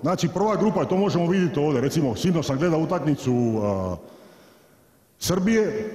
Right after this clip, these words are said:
i Srbija to radi u nekim momentima. Kad treneri koriste to, time out, lopta zaustavljena,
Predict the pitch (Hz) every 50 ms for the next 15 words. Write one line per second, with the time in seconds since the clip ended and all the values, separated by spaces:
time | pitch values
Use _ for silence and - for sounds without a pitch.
0 | - - - - - - - - - - - - - - 185 185 - - 196 196
1 | 185 190 180 156 - - 185 180 185 180 175 165 156 165 170 - 139 147 139 135
2 | 135 135 120 107 95 - - - - - - - - - - - - - - 202
3 | 202 202 - 202 214 202 196 185 170 156 - 170 180 180 175 - - 135 110 -
4 | 117 101 - - - - - - - - - - - 165 165 156 156 175 180 185
5 | 185 185 185 - - 180 185 185 - - - - - - 113 147 165 139 - 147
6 | 120 120 135 156 147 - 190 180 180 175 175 175 170 165 165